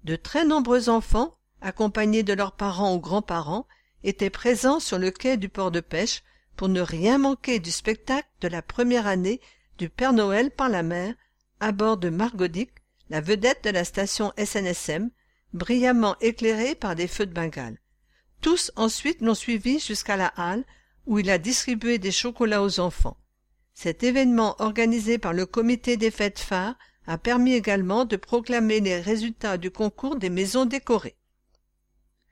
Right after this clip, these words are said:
Dimanche vingt-six décembre deux mille vingt et un, le traditionnel bain des sirènes,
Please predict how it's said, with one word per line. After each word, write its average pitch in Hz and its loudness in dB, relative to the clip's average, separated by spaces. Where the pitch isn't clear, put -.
Dimanche 240 4
vingt-six 240 2
décembre 254 0
deux 262 0
mille 240 2
vingt 240 0
et 170 0
un, 131 -6
le 156 -4
traditionnel 240 2
bain 214 0
des 208 -2
sirènes, 196 -2